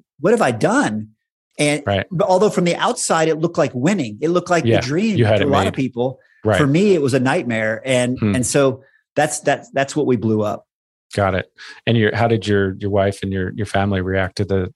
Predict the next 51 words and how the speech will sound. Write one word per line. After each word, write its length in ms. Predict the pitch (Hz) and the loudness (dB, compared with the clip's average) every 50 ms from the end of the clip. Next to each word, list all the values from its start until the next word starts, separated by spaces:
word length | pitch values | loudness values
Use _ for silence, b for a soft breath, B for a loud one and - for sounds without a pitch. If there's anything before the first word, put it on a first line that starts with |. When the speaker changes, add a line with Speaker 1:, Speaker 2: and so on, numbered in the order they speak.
| _ - - | _ -10 -4
Speaker 2:
the 100 | - 104 | -4 -4
change? 540 | - - 120 110 101 98 95 92 - - - _ _ _ _ _ _ - | -2 0 0 0 0 0 -2 -4 -8 -10 -12 _ _ _ _ _ _ -2
Speaker 1:
It 100 | 139 143 | 0 2
ain't 180 | 165 175 180 165 | 2 4 4 2
easy. 500 | 165 190 208 175 165 135 107 98 - - - | 2 2 2 2 0 -2 -4 -4 -8 -6 -2
I 60 | 131 131 | 0 2
mean, 420 | 143 151 147 147 143 143 147 - _ - | 2 2 2 2 0 -2 -4 -6 _ -2
from 160 | 151 139 139 | 0 2 2
their 160 | 147 170 190 | 4 2 2
perspective, 720 | - - 175 - - - 147 135 - - 143 135 131 117 | 2 0 -2 -2 -2 -2 -2 -2 -2 -2 -2 0 0 -2
you 200 | 120 131 135 131 | -2 -2 0 0
are 120 | 131 151 196 | 0 0 -2
changing. 640 | - - - 127 123 107 - 104 101 110 104 - _ b b b b b b _ - | -4 -4 -6 -6 -6 -6 -8 -12 -14 -14 -16 -18 _ b b b b b b _ -2
And, 420 | - 135 131 135 135 107 85 87 - - | 0 2 2 2 2 2 2 0 -2 -6
Speaker 2:
Yeah. 80 | - - | -8 -4
Speaker 1:
uh, 300 | - 139 127 123 123 120 - - | -2 0 0 0 0 -4 -6 -8
so, 400 | - - - 156 143 143 135 - b b b b b _ _ - | -4 0 2 2 2 0 -2 -6 b b b b b _ _ -2
and, 120 | 147 147 143 | 0 0 2
and 260 | 143 139 135 - - | 2 0 0 0 -2
I'll 100 | - 139 | -2 -2
be 160 | 131 135 143 135 | 0 2 2 2
honest, 380 | 135 160 190 180 127 - - - | 2 2 2 0 -2 -4 -2 -2
you 60 | 143 | -2
know, 160 | 135 131 - - - - _ - | -2 -2 -4 -6 -14 -12 _ -2
that 280 | 139 135 131 - 151 117 | 0 0 0 -2 -4 -2
the, 180 | 135 131 - - - | -2 -2 -2 -2 0
a 40 | |
lot 180 | 127 135 147 185 | 0 2 2 2
of 40 | 175 | 2
the 60 | 135 | 0
change 360 | 117 - - 139 139 131 - - | -2 -2 -2 0 0 -2 -2 -4
I 100 | - 123 | -4 -2
had 140 | 143 160 131 | -2 -2 -2
to 80 | 127 | -4
force 560 | 113 - - - 147 160 131 - - - - - | -6 -8 -6 -4 -2 -2 -2 -4 -6 -12 -12 -14
upon 300 | 131 - - 127 123 120 | -12 -8 -4 -4 -2 0
my 140 | 117 113 101 | -2 -2 -2
family. 320 | - 127 139 147 131 107 104 | 0 0 0 0 0 -2 -2
They 100 | 127 135 | 0 2
weren't 200 | 147 151 131 - | 2 2 0 0
asking 440 | 117 120 139 143 - - 120 113 104 | -2 -2 -2 -4 -4 -6 -6 -6 -6
for 200 | - 107 104 107 123 | -8 -8 -6 -4 -4
it. 140 | 143 143 - _ b b b b b b | -4 -4 -8 _ b b b b b b
They 80 | 127 131 | 0 2
weren't 140 | 139 143 | 4 4
even 120 | 147 143 135 | 4 2 2
necessarily 480 | 135 135 135 - - 139 131 127 123 | 2 0 0 0 0 0 2 2 0
on 140 | 117 110 107 | -2 -2 -4
board 260 | 95 113 135 156 170 | -4 0 0 0 0
with 180 | 139 123 107 120 | 0 -2 -4 -4
it. 220 | 117 113 110 - | -4 -6 -6 -10